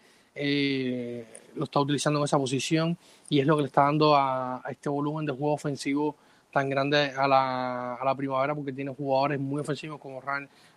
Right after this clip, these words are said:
como, como Providencia jugando junto a Di Scerbo, Milanese, eh, entonces te da un volumen muy grande de ju-, de, mm, de, de ofensiva. Son jugadores que hay que seguirlos, que hay que tener en cuenta y esperemos que,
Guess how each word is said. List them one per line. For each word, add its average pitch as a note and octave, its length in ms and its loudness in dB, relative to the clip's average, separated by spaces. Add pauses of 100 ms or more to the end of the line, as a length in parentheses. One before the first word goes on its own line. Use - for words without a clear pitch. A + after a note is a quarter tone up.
como, C#3 420 2 (200)
como C#3+ 220 2
Providencia C#3 600 2
jugando D3 400 4
junto C#3 280 0
a B2+ 40 4
Di B2+ 100 0
Scerbo, D#3+ 380 2
Milanese, C#3+ 680 -2 (400)
eh, C3+ 360 0 (280)
entonces C#3 340 -2
te C#3 80 2
da C3+ 120 4
un C#3+ 160 0
volumen D3 380 2
muy C#3+ 160 0
grande C#3 320 2
de C#3 160 0
ju-, B2+ 240 -8
de, C3+ 340 2 (480)
mm, B2+ 380 -6 (580)
de, C#3 260 2
de C3+ 100 0
ofensiva. C3 560 2 (360)
Son D3 280 4
jugadores D3 420 6
que - 100 -2
hay C#3 100 0
que D3 260 0
seguirlos, D#3+ 500 -2
que C#3+ 80 -6
hay B2+ 60 -6
que C3+ 80 -14
tener C#3+ 220 -6
en D3 80 -4
cuenta E3 280 -2
y E3 60 6
esperemos C#3+ 420 -4
que, D#3+ 240 0